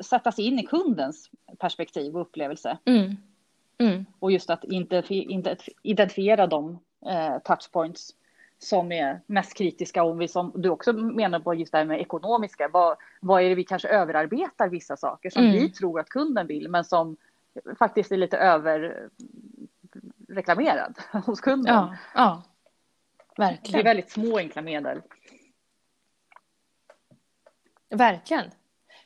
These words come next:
Speaker 2: Ja, men det är superbra. Vi är ju, eh, generösa och delar med oss av många tips. Och, eh, eh, om man vill, eh, nå dig, Lina, hur, eh, eller läsa dina böcker, hur, hur gör man enklast det?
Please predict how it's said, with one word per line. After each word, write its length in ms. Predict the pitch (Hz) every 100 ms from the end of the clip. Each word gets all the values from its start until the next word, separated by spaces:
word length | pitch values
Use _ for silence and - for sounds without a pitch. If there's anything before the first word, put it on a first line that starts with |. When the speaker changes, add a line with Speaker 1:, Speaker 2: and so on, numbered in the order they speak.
| -
Speaker 2:
Ja, 360 | 226 294 359 _
men 160 | 269 277
det 60 |
är 460 | 311 311 294 180 180 _ _
superbra. 500 | 269 330 - 254 285
Vi 240 | 254 269 285
är 40 |
ju, 300 | 285 285 277 269 262 254
eh, 40 | -
generösa 640 | - 277 269 247 226 240 226
och 260 | 233 220 214
delar 220 | 226 226
med 160 | 196
oss 140 | 202 226
av 240 | 214 202
många 220 | 214 208
tips. 380 | 196 247 - -
Och, 360 | 208 202 _ -
eh, 340 | 208 208 202 214 _ _ _ _ -
eh, 460 | 202 196 185 185 -
om 160 | 240
man 220 | 233 226 226
vill, 400 | 233 220 220 220
eh, 60 | 220 220 220 220 - _
nå 260 | 220 277 349
dig, 360 | 262 196 185 185
Lina, 420 | 190 175 175 196
hur, 360 | 208 214 196
eh, 60 | 202
eller 520 | 196 196 190 - 214
läsa 400 | 214 214 196 208
dina 200 | 202 196
böcker, 400 | 190 - - 214
hur, 200 | 214 214 -
hur 140 | 254
gör 200 | 247 240
man 160 | 226 226
enklast 360 | 208 202 202
det? 140 | 302